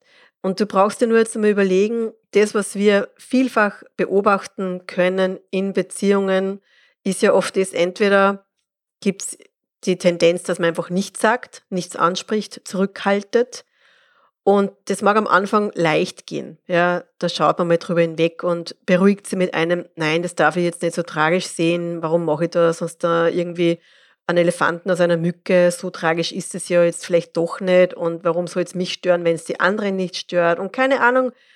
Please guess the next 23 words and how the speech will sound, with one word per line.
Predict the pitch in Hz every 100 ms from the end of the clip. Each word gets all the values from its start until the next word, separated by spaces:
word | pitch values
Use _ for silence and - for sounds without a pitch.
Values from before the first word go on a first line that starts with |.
| _
was | - 220
man | 233
sich | 226
dann | 220
alles | 208 202 220
irgendwie | - 214 208
Beruhigendes | 196 190 202 247 254 208 196
sagt. | - 175 226 - - _ _ _ _ _ _ _ _
Und | 208 208 214
das | 214 208
mag | 190 220
vielleicht | 226 208 - -
am | 190
Anfang | - 202 208
auch | - 196
beruhigen, | - 196 196 220 233
doch | 214 202 - - _ _ -
über | 220 247
die | 214
Zeit | - - 160 151 202 226 -
wird | - 196 220 - _
der | - 196
Druck | - 220 226 -